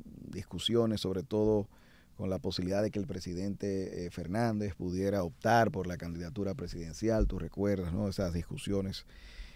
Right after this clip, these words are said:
en el seno del Tribunal Superior Electoral sobre el derecho, sobre derechos fundamentales de tipo electoral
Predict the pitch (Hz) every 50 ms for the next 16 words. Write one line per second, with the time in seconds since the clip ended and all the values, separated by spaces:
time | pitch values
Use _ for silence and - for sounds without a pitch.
0 | - - - - 87 87 85 85 82 78 - - 101 104 107 101 87 85 - -
1 | 85 85 90 92 98 - - 95 73 90 85 85 92 98 98 95 90 85 78 -
2 | - 85 90 107 117 117 113 107 107 101 - - - - - - - - - -
3 | - - - - - 87 90 92 90 85 87 92 101 95 - 98 95 92 95 -
4 | - - - - - - - - - - 90 92 90 92 117 160 165 - - 104
5 | 87 - - 101 98 92 87 85 85 85 - - 104 110 107 92 82 82 - -
6 | 101 - - 101 98 95 90 - - 95 110 120 123 117 113 107 - -